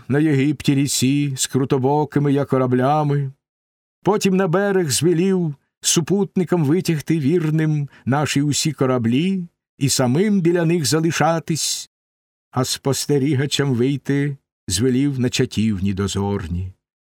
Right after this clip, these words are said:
Та у зухвалій відвазі, на власні, довірившись, сили, кинулись раптом вони,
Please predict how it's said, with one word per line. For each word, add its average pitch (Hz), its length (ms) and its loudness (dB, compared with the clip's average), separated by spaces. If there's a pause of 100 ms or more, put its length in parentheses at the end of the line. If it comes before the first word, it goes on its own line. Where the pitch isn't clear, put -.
(120)
Та 117 100 -2
у 113 140 0
зухвалій 117 580 0
відвазі, 113 720 -2 (640)
на 139 140 2
власні, 156 560 0
довірившись, 151 680 0
сили, 185 600 0 (360)
кинулись 202 600 0
раптом 156 460 0
вони, 165 560 2